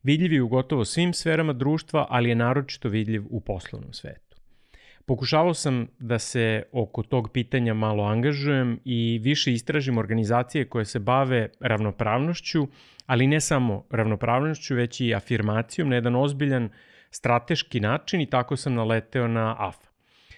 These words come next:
Činilo mi se tad, i za sad mislim da nisam pogrešio, da se radi o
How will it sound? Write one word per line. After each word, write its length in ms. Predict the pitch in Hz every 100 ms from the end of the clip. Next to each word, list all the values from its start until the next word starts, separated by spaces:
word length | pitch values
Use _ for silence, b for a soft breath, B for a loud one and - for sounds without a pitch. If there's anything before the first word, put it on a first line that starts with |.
| b -
Činilo 320 | 147 175 175
mi 100 | 120
se 160 | - 117
tad, 440 | - 156 156 - _ -
i 80 |
za 120 | 123 120
sad 220 | 147 120
mislim 300 | 120 - 107
da 100 | 110
nisam 240 | 117 120
pogrešio, 500 | 110 98 117 - 180
da 100 | 123
se 140 | - 131
radi 360 | 165 156 143 -
o 400 | 123 123 120